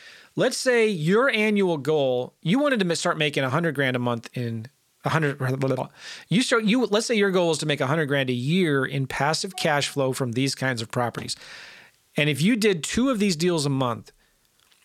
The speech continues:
so let's, okay, you wanna make a hundred grand a year. That's about eighty-three hundred dollars a month. You would need about twenty-six of those properties. And if you did one deal a month, you could get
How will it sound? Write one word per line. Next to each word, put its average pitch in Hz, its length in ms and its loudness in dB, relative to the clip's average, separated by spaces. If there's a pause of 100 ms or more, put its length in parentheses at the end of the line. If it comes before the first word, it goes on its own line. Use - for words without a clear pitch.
(760)
so 170 180 0
let's, 185 200 2
okay, 175 300 0
you 156 140 0
wanna 208 100 2
make 190 160 2
a 170 40 2
hundred 196 160 2
grand 185 200 2
a 180 60 0
year. 143 320 -2 (460)
That's 160 160 -2
about 160 180 2
eighty-three 180 420 0
hundred 170 160 0
dollars 143 320 0
a 131 60 -4
month. 123 480 -4 (600)
You 156 140 0
would 196 100 2
need 190 160 2
about 160 220 0
twenty-six 156 580 -4
of 120 140 -8
those 135 240 -2
properties. - 640 -6 (680)
And 139 120 0
if 135 120 -4
you 196 140 2
did 170 320 2
one 196 460 2 (280)
deal 170 480 0
a 139 60 -6
month, 135 460 -4 (800)
you 160 300 2
could 156 280 -2
get 160 420 -2